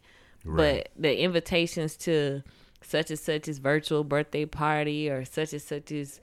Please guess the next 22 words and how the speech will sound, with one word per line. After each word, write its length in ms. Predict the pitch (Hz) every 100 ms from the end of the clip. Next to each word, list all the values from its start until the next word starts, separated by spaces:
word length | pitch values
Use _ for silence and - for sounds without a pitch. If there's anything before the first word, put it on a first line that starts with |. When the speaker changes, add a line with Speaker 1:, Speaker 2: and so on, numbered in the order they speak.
| - - - _ -
Speaker 2:
um, 640 | 139 139 127 120 131 127 -
whatever, 600 | 143 143 151 160 156 147
I 180 | 156
don't 260 | 185 185 160
see 260 | - 226 294
those 440 | 170 160 160 160
because 680 | 160 - 190 175 175 175 - -
I 140 | - 185
don't 160 | 196
ever 140 | 196 190
get 140 | 185
around 360 | 180 196 196 175
to 160 | 139 139
it. 120 | 143
So, 480 | - 143 143 143 143 - -
you 120 | 269
know, 120 | 294
it 100 | 262
really, 520 | 247 233 339 262 214 - - - _ _ -
talking 440 | - 226 220 185
through 300 | 175 208 226
it, 280 | 226 214 -